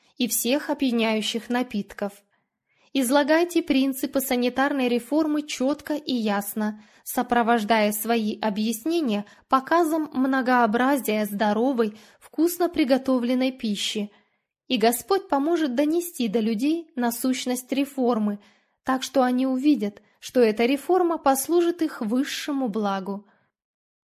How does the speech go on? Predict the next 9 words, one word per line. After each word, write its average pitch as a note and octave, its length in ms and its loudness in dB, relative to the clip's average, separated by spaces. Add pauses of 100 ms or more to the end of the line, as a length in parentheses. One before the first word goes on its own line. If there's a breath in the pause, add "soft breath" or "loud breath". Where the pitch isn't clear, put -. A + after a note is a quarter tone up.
(180)
Показав D4+ 640 2
людям, D4 520 0
что - 260 -4
мы D#4+ 200 0
обладаем C#4 640 0
верными A#3+ 580 0
принципами A3 720 -2
санитарной G#3+ 680 -2
реформы, A#3+ 600 -2